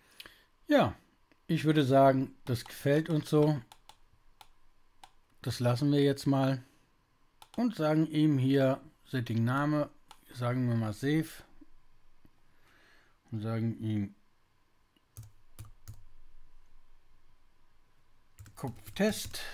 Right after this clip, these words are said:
so, wurscht. Und jetzt gehen wir hier auf Stopp und jetzt fragt er uns hier Tipp komplett oder ob wir es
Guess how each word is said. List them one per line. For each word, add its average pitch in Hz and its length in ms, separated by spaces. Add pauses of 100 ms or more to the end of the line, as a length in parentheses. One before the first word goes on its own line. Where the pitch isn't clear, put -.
(220)
so, 156 320 (720)
wurscht. 151 440 (960)
Und 220 240 (220)
jetzt 175 280
gehen 156 220
wir 160 80
hier 147 380
auf 123 320
Stopp - 400 (540)
und 147 140
jetzt 151 200
fragt 139 320
er 135 40
uns 131 280
hier 120 200
Tipp 208 380 (220)
komplett 156 640 (1040)
oder 131 340
ob 117 100
wir 117 120
es - 280